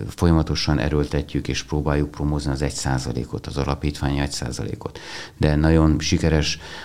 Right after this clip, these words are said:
a Pizza Sprinttel való együttműködés. Itt bevontuk a, a civil szférát is. Ö, vannak a, a Pizza Sprintnél például,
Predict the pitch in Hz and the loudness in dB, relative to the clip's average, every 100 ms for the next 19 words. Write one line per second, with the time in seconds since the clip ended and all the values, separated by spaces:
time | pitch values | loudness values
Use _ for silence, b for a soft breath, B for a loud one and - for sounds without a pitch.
0 | B 71 71 69 71 69 - - - 82 | B -4 -2 0 2 0 -2 -4 2 2
1 | 78 71 - 71 69 76 71 71 65 65 | 4 0 2 2 2 2 2 2 2 0
2 | 65 - 76 - - 95 - - - 78 | -4 -4 -6 -4 -4 -2 -4 -8 -4 0
3 | 73 76 73 - 73 71 69 - 71 71 | 2 2 0 0 0 2 0 -4 -6 0
4 | 73 80 - 92 87 90 87 92 90 B | 2 2 2 2 4 2 2 0 0 B
5 | B B B B - - 65 53 55 53 | B B B B -10 -8 -6 -6 -6 -6
6 | 52 71 85 80 78 76 78 71 69 50 | -4 0 4 6 4 2 2 2 2 -2
7 | - 80 76 71 - 71 73 71 76 76 | 0 2 2 -2 0 2 2 0 0 2
8 | 73 67 67 | 2 0 -2